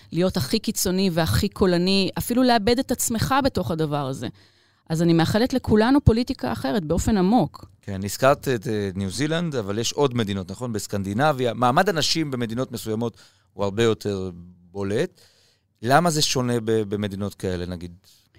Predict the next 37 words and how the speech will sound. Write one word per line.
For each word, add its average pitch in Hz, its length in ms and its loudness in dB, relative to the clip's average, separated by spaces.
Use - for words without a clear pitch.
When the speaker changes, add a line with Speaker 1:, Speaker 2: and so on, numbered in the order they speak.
Speaker 1:
אז 170 120 -4
יש 220 120 0
מדינות 196 340 0
שממש 170 420 0
שינו 160 220 0
את 147 120 -4
החוק, - 500 -2
ולא 143 500 0
מאפשרות 175 520 -2
למפלגות 160 720 0
שאין 165 460 0
בהן 156 260 0
ייצוג 160 360 0
הולם 156 240 2
לנשים 143 460 0
לרוץ. 180 420 0
אז 139 60 -4
שוב, 156 200 0
אצלנו 160 380 -2
ממש 156 300 -2
יש 165 60 -4
את - 80 -8
הקיצוניות 147 540 -4
השנייה 143 360 -2
של 143 160 -4
החרדים, 143 640 -2
ואין 185 240 2
שום 208 220 0
סנקציה 180 520 0
על 156 60 -2
מפלגה 156 440 -2
שלא 170 300 4
נותנת 151 380 -2
ייצוג 151 300 -2
הולם 135 260 2
לנשים. 139 380 -2
אז 139 140 -4